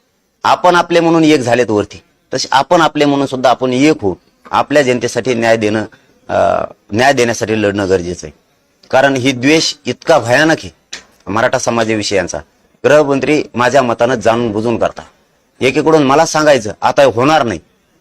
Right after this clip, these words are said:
दुसरीकडून, अ, मुख्यमंत्री साहेबांनी प्रेस घेऊन सांगायचं आता गुन्हे मागं घेतले, आणि तिसऱ्या बाजूनं पुन्हा पोलिसांचं नाव घ्यायचं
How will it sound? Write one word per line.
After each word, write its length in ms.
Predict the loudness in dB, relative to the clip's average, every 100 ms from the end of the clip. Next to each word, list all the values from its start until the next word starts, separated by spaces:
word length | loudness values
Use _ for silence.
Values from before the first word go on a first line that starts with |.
| _ _ -8
दुसरीकडून, 540 | -2 0 2 2 2
अ, 300 | 2 2 2
मुख्यमंत्री 480 | -2 0 0 2 0
साहेबांनी 360 | 2 2 2
प्रेस 260 | 0 0 0
घेऊन 160 | 0 -2
सांगायचं 340 | 0 2 2
आता 100 | 2
गुन्हे 220 | 2 2
मागं 220 | 2 2
घेतले, 300 | 2 0 -4 -12 _ _ _ _ _ _ _ _
आणि 160 | -4 -4 -2
तिसऱ्या 260 | -2 2 4
बाजूनं 340 | 4 2 -4 -6 _ _ _
पुन्हा 200 | 0 2
पोलिसांचं 760 | 2 0 0 0 2 0 2 2
नाव 140 | 2
घ्यायचं 280 | 2 0 -4